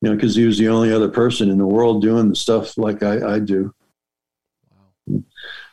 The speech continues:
But, uh, Benny, you know, so he, he asked me, you know, "What about," you know, they were trying to get it to rain in Big Bear, Big Bear Lake because the, the trees were dying, the wells were going dry, lakes were emptying. So he asked me to, you know, you know, uh,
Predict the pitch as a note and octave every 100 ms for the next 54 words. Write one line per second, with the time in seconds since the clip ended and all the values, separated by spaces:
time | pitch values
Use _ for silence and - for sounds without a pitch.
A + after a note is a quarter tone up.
0 | - C3 C3 C3+ - A2+ D#3 G3+ A3 F3+
1 | D3+ C#3 C3+ C#3 - D3+ D3+ D#3+ E3 F3+
2 | D3+ E3+ D3 D3+ D3+ - D3 D3 B2+ C#3+
3 | E3+ E3 D#3 E3+ D#3+ - C3+ B2+ C3 B2+
4 | B2+ D3 D3 C3 C3 B2+ A2+ B2 C#3+ C3+
5 | A#2 G#2 B2+ A#2+ B2 B2 B2 A#2+ - _
6 | _ _ _ _ B2+ A2+ B2 A#2 G#2+ C3+
7 | C3+ - - G#2 G#2 G#2+ G2+ G#2+ F2 -
8 | - C3+ G#2 G#2 C3 A#2+ G#2+ G2 G#2 A2
9 | A2 G#2+ G#2 F#2 G#2 G#2 G#2 G2+ G#2 G#2
10 | G2 G2+ G#2 G#2+ F#2+ G2 G2 - G2+ G#2
11 | G#2 G2+ G2+ G2+ - _ _ _ _ _
12 | _ _ - B2 A#2+ A#2 A2+ C3+ - B2+
13 | A#2+ A2+ A#2+ C#3 C3 A#2 A#2 A#2+ A2 A2+
14 | A#2 A#2+ G2+ A2 A2+ G#2+ G2+ A2 G2+